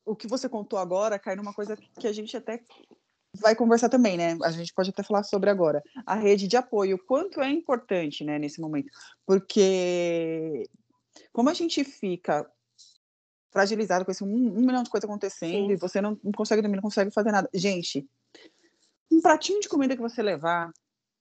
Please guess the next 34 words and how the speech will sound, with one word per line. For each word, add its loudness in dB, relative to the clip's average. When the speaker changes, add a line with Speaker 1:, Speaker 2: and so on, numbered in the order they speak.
Speaker 1:
você -6
já -4
tá -4
ajudando -4
pra -6
caramba. -6
Uma 6
ligação. 0
Uma 2
ligação -2
eu -4
nem -6
digo, -2
mas -2
uma 2
mensagem, 0
né? -10
Porque -6
a 2
ligação 0
a -2
gente, 2
às 0
vezes, 0
não -2
tem -2
um -2
tempo -2
pra 0
atender, -4
mas, -8
assim, -4
uma 4
mensagem. 0